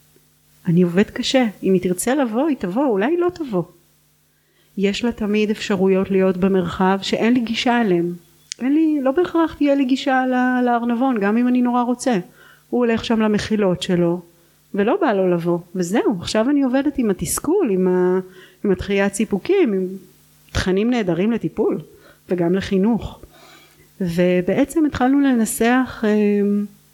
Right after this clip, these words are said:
כללים, כללים למרחב חי שרוצה לעבוד במודל של טיפול הדדי. אחד מהנושאים המרכזיים זה בעצם עצירה מוחלטת של רבייה.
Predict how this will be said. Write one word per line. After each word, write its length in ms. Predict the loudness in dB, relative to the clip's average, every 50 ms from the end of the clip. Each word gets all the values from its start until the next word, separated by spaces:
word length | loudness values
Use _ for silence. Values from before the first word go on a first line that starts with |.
| _ _ _ _ _ -18 -18 -14 -8 -2
כללים, 500 | 0 0 2 2 2 2 2 2 0 -2
כללים 420 | -2 -2 -2 0 2 2 2 2
למרחב 520 | 2 2 2 2 0 -2 -2 -2 -2 -2 -2
חי 320 | -2 -4 -2 0 2 2 2
שרוצה 400 | 0 2 0 0 0 0 0 0
לעבוד 360 | 2 0 2 2 0 0 0
במודל 420 | 0 2 2 2 2 2 2 0 0
של 180 | -2 -4 -4
טיפול 360 | -4 -4 -4 -2 0 2 2 2
הדדי. 400 | 0 -2 -4 -2 0 0 0 -2 -6 -16 _ _ _ _ _ -20 -20 -20 -20 -20 -20 -20 -20 -14 -6
אחד 200 | -2 -2 0 2
מהנושאים 440 | 2 2 2 0 0 0 0 0 0
המרכזיים 720 | 0 0 0 -2 -2 -2 -2 0 2 2 2 4 2 2
זה 140 | 2 0 -2
בעצם 440 | 0 0 0 0 -2 -2 -4 -2 -2
עצירה 340 | -2 -2 -2 -2 0 0 0
מוחלטת 500 | -2 -2 -4 -2 -2 -2 0 -2 -2 -2
של 140 | 0 0 0
רבייה. 500 | 2 0 0 0 0 0 2 2 0